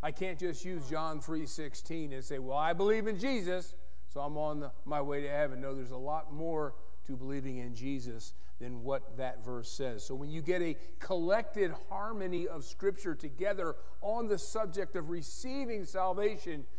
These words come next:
you see all that salvation entails and our responsibility to line up with it. We're gonna look at a verse tonight that is kind of a verse that I've been, well, let's just jump into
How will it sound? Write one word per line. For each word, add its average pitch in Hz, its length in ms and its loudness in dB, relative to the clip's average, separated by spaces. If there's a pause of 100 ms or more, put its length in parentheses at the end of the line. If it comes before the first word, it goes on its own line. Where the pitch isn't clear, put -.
(180)
you 156 140 -2
see 156 240 -2
all 156 500 0 (460)
that 127 100 0
salvation 131 800 0
entails 110 760 0 (460)
and 113 140 0
our 117 140 0
responsibility 117 1000 0
to 110 80 -2
line 107 340 -2
up 104 180 -2
with 92 140 -2
it. 87 100 -2 (800)
We're 131 140 2
gonna 262 120 2
look 196 220 2
at 170 100 4
a 151 40 4
verse 151 360 0
tonight 139 540 0
that 127 220 0 (1120)
is 117 100 -2
kind 233 220 -2
of 226 80 0
a 151 100 2
verse 156 340 0
that 139 160 0 (140)
I've 143 260 0
been, 131 280 0 (1500)
well, 185 360 0 (1080)
let's 180 160 0
just - 340 0
jump 104 280 0
into - 280 0